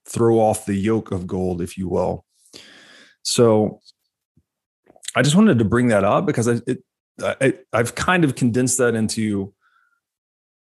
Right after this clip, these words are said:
gold was the analog governor of government.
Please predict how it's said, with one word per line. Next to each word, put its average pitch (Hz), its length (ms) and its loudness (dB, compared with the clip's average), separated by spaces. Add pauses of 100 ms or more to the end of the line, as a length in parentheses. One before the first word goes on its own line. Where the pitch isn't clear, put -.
(540)
gold 123 420 2
was 113 180 0
the 117 240 -4
analog 107 640 -2 (200)
governor 104 440 -2
of 98 180 -4
government. 113 680 -4